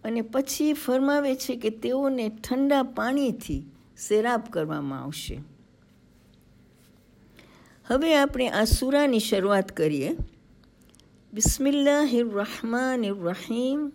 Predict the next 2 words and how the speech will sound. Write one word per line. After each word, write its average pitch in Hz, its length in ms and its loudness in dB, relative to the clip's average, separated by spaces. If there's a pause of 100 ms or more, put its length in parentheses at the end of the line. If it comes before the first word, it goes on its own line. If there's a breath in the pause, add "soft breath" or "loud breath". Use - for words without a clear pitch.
(1040 loud breath)
عَمَّ 269 520 -2
يَتَسَاءَلُونَ 190 1600 -2